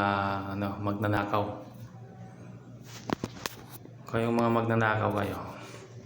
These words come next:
para hindi na kayo magnakaw ulit,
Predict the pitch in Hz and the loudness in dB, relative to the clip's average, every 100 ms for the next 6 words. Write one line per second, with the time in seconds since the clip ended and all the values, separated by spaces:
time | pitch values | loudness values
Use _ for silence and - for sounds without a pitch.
0 | - - - - - - - - - - | -12 -12 -14 -8 -8 -8 -10 -8 -8 -10
1 | - - - - - 110 110 110 113 113 | -12 -14 -12 -12 -4 2 4 4 4 4
2 | 110 110 107 113 107 104 104 104 95 | 4 4 4 6 4 4 4 2 -2